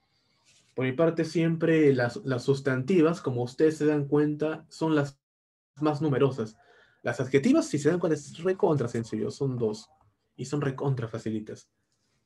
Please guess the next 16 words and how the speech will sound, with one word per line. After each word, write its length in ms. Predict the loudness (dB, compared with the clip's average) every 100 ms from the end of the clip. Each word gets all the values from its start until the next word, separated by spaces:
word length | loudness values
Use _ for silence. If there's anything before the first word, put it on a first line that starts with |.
| _ _
Recontra 460 | -14 -8 -6 -6 -8
sen-, 180 | -10 -10
son 160 | -6
las 100 | -4
más 140 | -2 -2
facilitas 420 | -2 -4 -4 -6
que 140 | -4
hay. 160 | -4 -6 -14 _ _ _ _ _ -6
¿Ya? 260 | -4 -4 _ _ _ _ _ _
Pero 180 | -4 -2
las 140 | 0 -2
sustantivas 500 | -4 -2 2 2 2
siempre 320 | -2 2 2
es 140 | 2
una 220 | 0 -2
complicación 880 | -2 -4 -4 -4 -4 -2 -2 0 -4